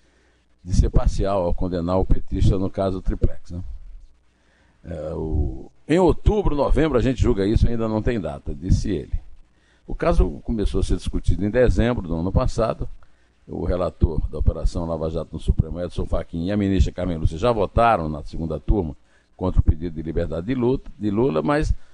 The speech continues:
a discussão foi interrompida por um pedido de vista, eh, mais tempo para análise do ministro Gilmar Mendes. E ele agora está anunciando isso. Eu quero lembrar que o senador Eovisto Guimarães, que o, ao, ao qual me referi agora há pouco, perdeu,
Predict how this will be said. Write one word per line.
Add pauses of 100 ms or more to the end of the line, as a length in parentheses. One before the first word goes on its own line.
(140)
a
discussão
foi
interrompida
por
um
pedido
de
vista, (760)
eh,
mais
tempo
para
análise
do
ministro
Gilmar
Mendes.
E
ele
agora (520)
está
anunciando
isso. (340)
Eu
quero
lembrar
que
o
senador
Eovisto
Guimarães,
que
o, (140)
ao,
ao
qual
me
referi
agora
há
pouco, (760)
perdeu,